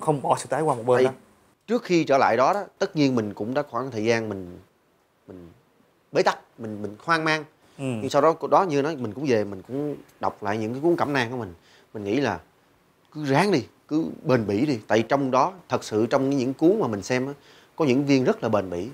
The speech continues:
Speaker 1: Ừ.
Speaker 2: Khi mà, khi mà đã được lên những cái cuốn đó rồi, có nghĩa là họ đã thành công rồi.
Speaker 1: Chân dung của một người nghệ sĩ mà gì? Là bỏ tự ái qua một bên, lấy những tấm gương của những người đi trước để làm sức mạnh cho chính mình và mình mạnh dạn tiếp tục đến khi nào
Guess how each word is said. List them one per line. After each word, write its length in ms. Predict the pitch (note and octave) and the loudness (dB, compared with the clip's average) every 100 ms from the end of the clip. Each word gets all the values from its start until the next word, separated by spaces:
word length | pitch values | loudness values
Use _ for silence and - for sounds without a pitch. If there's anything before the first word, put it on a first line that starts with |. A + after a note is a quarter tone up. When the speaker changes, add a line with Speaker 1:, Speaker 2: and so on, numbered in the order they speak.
| - | -14
Speaker 1:
Ừ. 60 | A#2 A2 G2 F2+ F2 - - _ _ | -8 -8 -8 -12 -20 -20 -20 _ _
Speaker 2:
Khi 140 | F3+ F3 | 2 4
mà, 100 | B2 A#2 A#2+ _ | 4 0 -8 _
khi 140 | F#3 F3+ | 2 4
mà 80 | C3 | 4
đã 100 | D3 | 4
được 300 | E3 C#3 D3 | 6 6 6
lên 180 | F3 E3+ | 4 4
những 80 | C#3+ | 0
cái 80 | |
cuốn 180 | E3+ G3+ | -2 0
đó 80 | A3 | 2
rồi, 200 | B2+ G2+ | 2 0
có 120 | D3 | 0
nghĩa 160 | C#3+ B2 | -2 -2
là 100 | G#2+ | -4
họ 280 | F2+ F#2+ G#2 | -6 -6 -6
đã 120 | G#2 A#2+ | -8 -8
thành 160 | F2+ | -8
công 220 | G2 G#2+ | -2 -2
rồi. 100 | G#2 - | -4 2
Speaker 1:
Chân 240 | G3+ F#3 F3+ | 4 6 6
dung 200 | F#3 D#3 | 6 4
của 100 | E3 | 2
một 200 | A#2 A#2+ | 2 4
người 120 | G#2+ | 2
nghệ 200 | G2+ G#2 | 4 0
sĩ 200 | - G#2 | 0 -2
mà 160 | D3 | 0
gì? 180 | A#2 G#2 F#2 _ _ _ | -2 -2 -6 _ _ _
Là 200 | - F#2+ | -6 -4
bỏ 280 | F2+ F#2+ G#2 | 0 2 2
tự 120 | C3+ | 2
ái 180 | A2+ A#2+ | 2 2
qua 180 | C#3 B2 | 2 0
một 200 | A2 F#2+ | -2 -2
bên, 200 | A#2+ A#2 A2 - | 0 0 -2 0
lấy 420 | C3 F3+ B3+ E4+ | 4 4 4 0
những 160 | C#3 B2+ | -2 -4
tấm 220 | C#3+ D#3 | -2 2
gương 180 | D3 C3 | 4 4
của 80 | B2+ | 2
những 200 | B2+ C3+ | -2 0
người 120 | A2 | 2
đi 180 | A#2 A2+ | 2 0
trước 280 | C#3 D3+ - - - | 2 2 0 -18 -14
để 100 | B2 | -6
làm 200 | A#2+ F#2+ | -4 -4
sức 220 | - F3 | -2 -4
mạnh 120 | A3 F#2+ G2+ | -4 -4 0
cho 120 | A#2 | 0
chính 220 | - D#3+ | 2 4
mình 160 | A#2+ F#2 - - - | 4 2 -10 -16 -8
và 100 | G2 | -4
mình 140 | G#2 G#2 | -4 0
mạnh 180 | G2 A#2+ | 0 2
dạn 180 | G2 F2+ - - | 0 -2 -10 2
tiếp 120 | E4 - | 2 4
tục 180 | D#3 - _ _ | -2 -2 _ _
đến 140 | - F3+ | 2 2
khi 160 | D3 | 2
nào 220 | A#2+ G2 | -2 -4